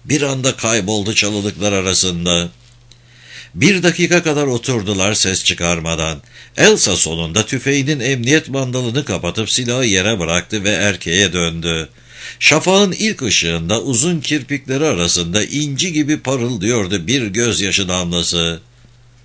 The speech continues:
"Çok güzeldi," diye mırıldandı. "Onu öldüremezdim. Hele bugün asla." Şahsa onun ne demek istediğini anlamıştı. Onların günüydü bugün. Sevgililer olarak ilk günleri.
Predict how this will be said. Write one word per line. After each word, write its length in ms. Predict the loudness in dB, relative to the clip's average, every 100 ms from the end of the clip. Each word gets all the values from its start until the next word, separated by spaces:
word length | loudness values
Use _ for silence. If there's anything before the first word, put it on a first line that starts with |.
| -20 -20 -20 -20 -20 -18 -4
"Çok 340 | 0 0 -2
güzeldi," 540 | -2 0 2 0 -2 -4
diye 200 | -2 -2
mırıldandı. 640 | -2 -2 -4 -4 -4 -4
"Onu 240 | 0 0 2
öldüremezdim. 1080 | 0 0 0 2 2 0 0 0 0 -2 -8 -20 -20 -4
Hele 340 | 0 2 4
bugün 400 | 4 4 2 0 -12 -4
asla." 540 | 0 2 2 -2 -4 -6 -16 -20 -20 -20 -20 -20 -20 -20 -20 -10
Şahsa 560 | -2 2 2 2 0 -2
onun 320 | -2 -4 0
ne 140 | 0 2
demek 260 | 0 0
istediğini 540 | 0 0 0 -2 0 -2
anlamıştı. 840 | -2 -4 -4 -2 -2 -2 -6 -6 -12 -12 0
Onların 480 | 2 4 2 0 -2
günüydü 480 | 0 0 0 -2
bugün. 400 | -4 -4 -4 -6 -12 -20 -16 -2
Sevgililer 760 | 4 4 4 2 2 2 2
olarak 440 | 0 -2 0 0 0
ilk 320 | 0 0 0
günleri. 560 | -2 0 0 0 -2